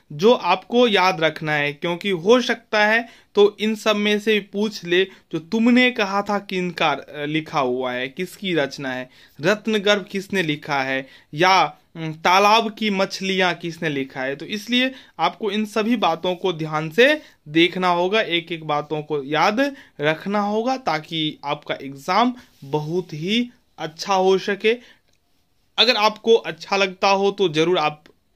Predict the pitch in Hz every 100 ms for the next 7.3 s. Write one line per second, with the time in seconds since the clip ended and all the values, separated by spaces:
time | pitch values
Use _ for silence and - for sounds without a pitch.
0 | - 156 156 170 165 156 135 - 165 170
1 | 180 196 185 180 220 240 - _ _ _
2 | _ _ _ 135 147 180 190 185 170 139
3 | 139 180 180 208 202 220 226 202 202 196
4 | 254 254 233 233 240 220 208 208 196 -
5 | - - 196 190 190 190 175 170 175 -
6 | - 185 208 190 175 180 190 202 170 160
7 | 175 170 165